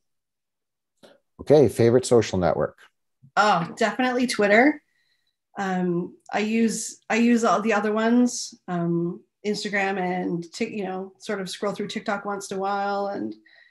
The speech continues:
Speaker 2: have a Facebook profile, but definitely, es-, especially as an educator, if you're looking for professional development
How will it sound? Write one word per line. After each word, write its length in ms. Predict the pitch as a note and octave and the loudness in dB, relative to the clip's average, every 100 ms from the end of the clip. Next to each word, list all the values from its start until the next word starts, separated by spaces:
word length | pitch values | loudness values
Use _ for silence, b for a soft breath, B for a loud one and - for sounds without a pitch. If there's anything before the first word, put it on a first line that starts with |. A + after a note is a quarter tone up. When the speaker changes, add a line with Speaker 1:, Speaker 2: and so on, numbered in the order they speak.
| b - | b -6
Speaker 2:
have 140 | G#3 | -4
a 60 | G#3 | -2
Facebook 440 | G#3+ G#3 G#3+ F#3+ | -2 -2 -4 -6
profile, 300 | - F#3 G#3 | -6 -4 -4
but 200 | F#3+ G3+ | -4 -4
definitely, 600 | G#3+ G#3+ A#3+ A#3 B3 A#3 | -4 -2 -2 0 0 -2
es-, 300 | G3+ F3 - _ | -6 -10 -12 _
especially 400 | G3 - A3+ A#3 | -8 -4 -2 0
as 200 | F#3 F#3 | 0 0
an 120 | F3+ F3 | -2 -4
educator, 600 | F3+ A#3 C4 C#4 D4+ D#4+ D#4+ _ _ _ _ - | -4 -4 0 2 2 -2 -10 _ _ _ _ -14
if 160 | F#3+ G#3+ | -8 -4
you're 140 | A3 | -4
looking 320 | A3 A3+ A3 | -4 -4 -4
for 420 | A3 G#3+ G#3+ G3 - | -4 -2 -2 -4 -10
professional 580 | - F3 F#3+ - G#3 | -12 -4 -4 -4 -6
development 680 | F#3 F3 F3+ G3 A#3 B3 B3+ | -4 -2 0 0 0 -2 -2